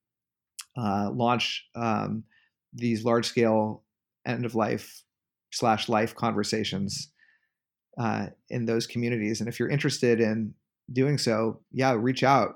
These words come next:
I'm at brad at lets reimagine dot org, and I'd be more than delighted to speak to anyone out there who's, uh, has an interest in this. It's fun to do it in community. That's, that's the name of the game, is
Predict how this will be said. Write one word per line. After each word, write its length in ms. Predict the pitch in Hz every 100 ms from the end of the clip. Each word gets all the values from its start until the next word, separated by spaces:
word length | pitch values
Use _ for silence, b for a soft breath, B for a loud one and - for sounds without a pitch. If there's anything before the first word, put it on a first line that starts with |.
| _
I'm 180 | 120 127
at 120 | 117
brad 260 | 113 113 120
at 80 | 120
lets 200 | 113 117
reimagine 440 | 113 110 110 107
dot 140 | 110
org, 320 | - 113 117 110
and 80 |
I'd 100 | 107
be 160 | 110 110
more 240 | 117 113 113
than 160 | 113
delighted 360 | 110 110 110 110
to 120 | 113
speak 240 | - 117
to 80 | 110
anyone 300 | 110 110 107
out 180 | 101 110
there 220 | 117 107
who's, 400 | 104 110 - - _ 110
uh, 140 | 104
has 180 | 107 104
an 160 | 110 -
interest 320 | 120 113 -
in 120 | 107
this. 400 | 107 101 - - _
It's 100 | -
fun 180 | 117 117
to 80 | 113
do 180 | 113 110
it 80 |
in 100 | 113
community. 540 | 110 107 113 120 101 98
That's, 280 | 107 - - - 110
that's 220 | 107 -
the 120 | 110
name 200 | 110 107
of 60 | 101
the 80 | 104
game, 320 | 104 107 98
is 160 | 107